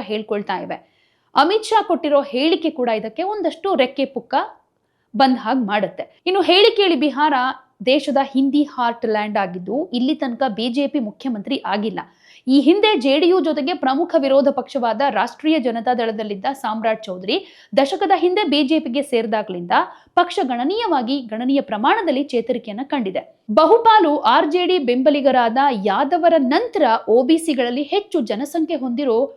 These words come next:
ಕುಶ್ವಾಹ ಸಮುದಾಯವನ್ನ ಸೆಳೆಯುವಲ್ಲಿ ಚೌಧರಿ ಬಿ ಜೆ ಪಿಗೆ ಪ್ರಮುಖರಾಗಿದ್ದಾರೆ. ಚೌಧರಿ ಪ್ರಸ್ತುತ ವಿಧಾನ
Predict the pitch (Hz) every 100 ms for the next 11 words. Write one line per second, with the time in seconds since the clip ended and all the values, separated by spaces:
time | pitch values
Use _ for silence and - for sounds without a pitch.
0 | _ - 370 - 349 349 302 285 240 254
1 | 247 240 220 214 214 - 285 370 392 220
2 | 214 294 339 - _ - 320 349 370 370
3 | 415 403 196 269 240 262 247 214 277 262
4 | 226 233 277 262 214 185 180 131 - _
5 | _ _ _ - 285 330 392 370 359 277
6 | 302 262 254 226 269